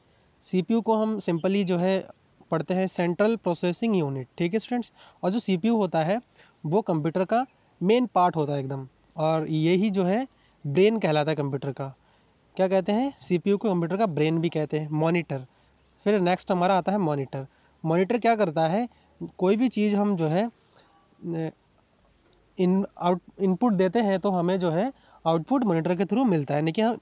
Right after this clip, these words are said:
screen जो होता है, जो टीवी जैसे लगा होता है students, वो हमारा monitor होता है। उसके बाद हमारा आता है keyboard। Keyboard में हम क्या करते हैं, किसी भी चीज़ को type कर सकते हैं,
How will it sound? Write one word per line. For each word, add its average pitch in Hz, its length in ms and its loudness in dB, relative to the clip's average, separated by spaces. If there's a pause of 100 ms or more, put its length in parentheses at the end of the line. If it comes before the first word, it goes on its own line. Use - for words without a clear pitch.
screen 233 400 2
जो 226 100 4
होता 147 220 0
है, 135 100 -4
जो 151 100 -2
टीवी 185 320 2
जैसे 208 200 2
लगा 196 220 4
होता 196 180 2
है 208 40 0
students, 240 320 -4 (1040)
वो 165 180 0
हमारा 180 380 2
monitor 175 320 0
होता 135 260 -6
है। 127 160 -10 (400)
उसके 240 160 0
बाद 180 260 4
हमारा 180 340 2
आता 156 160 -2
है 185 100 -6 (100)
keyboard। 135 480 -2
Keyboard 196 340 2
में 220 100 0
हम 220 100 -2
क्या 214 140 -2
करते 190 260 -4
हैं, 240 120 -4
किसी 185 220 -4
भी 190 100 -2
चीज़ 175 220 -6
को 277 180 -4 (460)
type 165 260 2
कर 165 140 -2
सकते 160 320 -6
हैं, 160 180 -4